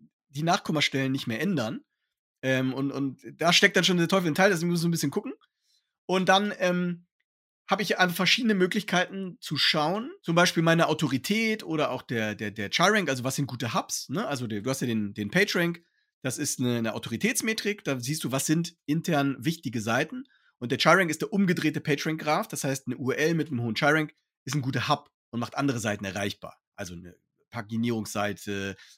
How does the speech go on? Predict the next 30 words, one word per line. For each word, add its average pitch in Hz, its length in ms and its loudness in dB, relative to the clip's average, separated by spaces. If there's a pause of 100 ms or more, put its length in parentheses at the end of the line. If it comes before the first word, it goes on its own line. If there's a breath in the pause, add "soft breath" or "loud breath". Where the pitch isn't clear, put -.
eine 98 160 -8
Kategorieseite 104 760 -6
oder - 80 -20
sowas. 92 240 -20
Und 120 100 -4
alleine 196 440 4
nur, 196 300 2
dass 180 140 -2
du 151 100 -4
das - 640 -2
auf 160 220 0
deiner, 151 560 2 (300)
auf 135 80 -10
deiner 147 180 0
Domain 151 420 6
dir 139 140 4
irgendwie 127 220 -2
anguckst, 151 320 -4
dann 123 80 -4
siehst 165 180 -6
du - 60 -6
ganz 156 160 -2
genau, 127 240 -2
wie 208 140 -4
viele 190 260 -4
Klicks 165 400 -4
müsste 151 260 -4
ich - 140 -14
denn 101 140 -8
machen, 185 440 -6